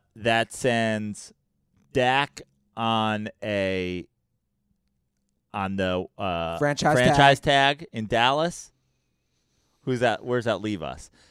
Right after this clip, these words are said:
Speaker 1: Bengals draft their Q B. Dolphins draft their Q B.
Speaker 2: We, we got some. We got an interesting call about the Bengals and Dolphins Q B situation.
Speaker 1: Okay.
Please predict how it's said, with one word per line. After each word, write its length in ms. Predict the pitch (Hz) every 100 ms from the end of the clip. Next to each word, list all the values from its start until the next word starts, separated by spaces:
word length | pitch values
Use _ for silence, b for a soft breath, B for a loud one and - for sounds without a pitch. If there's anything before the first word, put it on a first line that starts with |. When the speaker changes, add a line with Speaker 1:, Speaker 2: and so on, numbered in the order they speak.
| b _ -
Speaker 1:
Bengals 560 | 120 127 131 123 -
draft 320 | - 135 131 -
their 140 | 131
Q 260 | - 135 123
B. 400 | 123 123 120 110 _ _ _ _ _ _
Dolphins 520 | 110 110 120 135 120
draft 320 | - 127 117 113
their 160 | 120
Q 300 | 110 131 123
B. 240 | 113 113 113
Speaker 2:
We, 60 |
we 140 | 170 196
got 160 | 226
some. 200 | 220 175
We 80 | 175
got 220 | 233 226
an 80 | 175
interesting 340 | 185 165 151 147
call 240 | 156 156
about 240 | 123 110
the 60 | -
Bengals 480 | 104 131 131 113 101
and 80 | 101
Dolphins 400 | 110 113 92 -
Q 160 | 131
B 120 | 110
situation. 540 | 104 - 101 90 87 92
Speaker 1:
Okay. 280 | 98 92